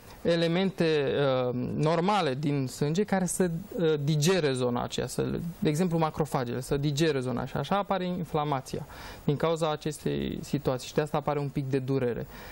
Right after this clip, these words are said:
După perioada de început, însă, lucrurile merg foarte lin, nemai fiind, uh, problema aceasta. Deci e vorba de, în funcție de caz, de tip de aparat, să zicem, între trei zile și două săptămâni de disconfort.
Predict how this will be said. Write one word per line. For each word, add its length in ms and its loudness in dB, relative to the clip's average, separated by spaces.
După 460 2
perioada 400 4
de 100 2
început, 460 0
însă, 280 2
lucrurile 380 2
merg 140 0
foarte 420 0
lin, 160 0
nemai 260 2
fiind, 320 2
uh, 200 2
problema 420 0
aceasta. 300 -2
Deci 160 0
e 60 4
vorba 380 2
de, 260 0
în 260 2
funcție 320 2
de 120 2
caz, 380 2
de 220 -2
tip 160 0
de 60 4
aparat, 380 0
să 80 -2
zicem, 200 0
între 260 0
trei 280 0
zile 220 0
și 160 -4
două 200 2
săptămâni 440 0
de 80 2
disconfort. 640 -2